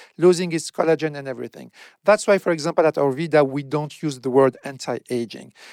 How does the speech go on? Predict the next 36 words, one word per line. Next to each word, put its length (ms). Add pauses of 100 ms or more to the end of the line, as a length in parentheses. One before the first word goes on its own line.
(120)
because 300
we 100
feel 220
at 100
the 80
moment 380
where 80
you 80
say 180
to 140
people, 440
"This 320
is 180
anti-aging," 880
they 100
are 160
aging 480 (120)
instantly. 680 (400)
Because 280
biologically 680
inside, 440
you're 100
producing 500
cortisol, 500
and 160
cortisol 640
is 560
the 120
stress 340
hormone 340
that 180
makes 240
you 200
older 300 (380)
and 120
weaker, 400